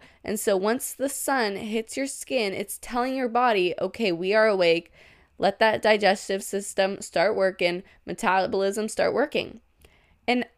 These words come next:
I was like, "Oh my gosh, that makes sense." When I found that out, I was like, "That makes sense. How did I not think about that?" Because I've also heard to eat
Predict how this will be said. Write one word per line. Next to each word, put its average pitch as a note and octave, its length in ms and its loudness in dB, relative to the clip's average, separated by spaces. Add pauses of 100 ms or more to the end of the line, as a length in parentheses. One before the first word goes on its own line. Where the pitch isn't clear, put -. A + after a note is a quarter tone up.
(120)
I A#3+ 100 -4
was C4+ 240 -2
like, C4+ 220 -2
"Oh - 60 -6
my G#4 120 -2
gosh, G#4+ 160 -4
that - 160 -4
makes C4+ 220 -4
sense." - 480 -4
When A3+ 100 -2
I B3 80 2
found E4 240 -2
that A3+ 140 -2
out, A3+ 180 2
I - 40 0
was B3+ 120 -4
like, A#3 180 -4 (120)
"That G#4+ 320 0
makes A3+ 440 -2
sense. - 720 -2 (380)
How B3+ 160 0
did C#4 100 6
I C#4+ 100 6
not A#3+ 220 0
think A3 140 -2
about G3 200 0
that?" - 200 -2
Because A#3+ 400 -4 (880)
I've A#3 160 6
also C4 420 4
heard F3+ 600 2 (400)
to G#3 380 -4 (140)
eat - 680 -6